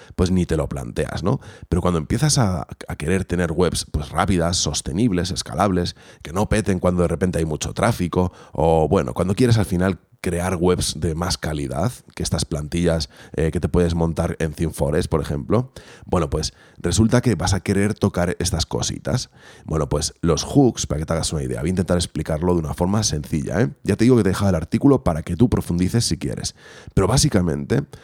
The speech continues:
los hooks, estos hooks que te digo, son... Eh, digamos, zonas, vamos a poner como zonas, esto podría ser una cosa, oye, son zonas donde poner, eh, trocitos de código. O donde poner cosas. Oye, una zona para poner una imagen, por ejemplo.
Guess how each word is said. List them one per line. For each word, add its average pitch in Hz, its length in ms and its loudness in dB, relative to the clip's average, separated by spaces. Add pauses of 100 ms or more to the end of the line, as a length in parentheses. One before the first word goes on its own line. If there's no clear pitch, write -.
(160)
los 85 240 2
hooks, 120 360 2
estos 78 220 0
hooks - 320 0
que 90 80 0
te 87 80 0
digo, 78 360 2 (320)
son... 120 420 2 (540)
Eh, 76 200 -2 (120)
digamos, 104 500 2
zonas, 135 760 2
vamos 107 200 2
a 104 120 4
poner 85 440 0
como 78 260 -2
zonas, 117 720 0
esto - 180 -4
podría 85 220 0
ser - 140 -2
una 69 100 -6
cosa, 113 260 0
oye, 98 160 4
son 143 180 4
zonas 131 300 2
donde 92 240 2
poner, 110 400 0 (280)
eh, 90 140 0
trocitos 90 500 0
de 78 100 0
código. 50 420 -4 (380)
O 87 60 2
donde 87 200 2
poner 92 280 0
cosas. - 420 -4
Oye, 78 280 -2 (200)
una 107 200 0
zona 139 200 2
para 92 140 2
poner 92 200 2
una 87 120 0
imagen, 60 480 -6
por 80 140 -2
ejemplo. - 440 -6